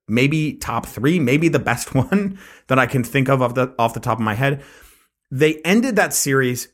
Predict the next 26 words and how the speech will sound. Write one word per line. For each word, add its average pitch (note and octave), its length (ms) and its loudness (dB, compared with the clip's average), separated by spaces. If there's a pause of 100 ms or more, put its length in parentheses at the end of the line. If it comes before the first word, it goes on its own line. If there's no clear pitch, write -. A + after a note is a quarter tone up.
Matthew E3+ 320 0
McConaughey D3+ 720 2
and A#2 300 0 (280)
Woody C#3 340 2
Harrelson B2+ 600 0 (220)
were A2 140 -4
done. A2 300 0
So - 160 -4
now C#3+ 400 2
they C#3+ 180 2
have C#3 260 -4
to C3+ 100 -8
start, C3+ 300 0
they B2+ 80 0
do C3 140 0
True E3 220 -4
Detective, C3 500 -4
but A#2 100 -6
they A#2+ 100 -6
start C3 360 -2
a - 40 -10
completely D3+ 760 -2
new, B2+ 640 4 (800)
uh, A#2 540 0 (260)
place, E3 800 2 (140)
a, A2+ 220 -2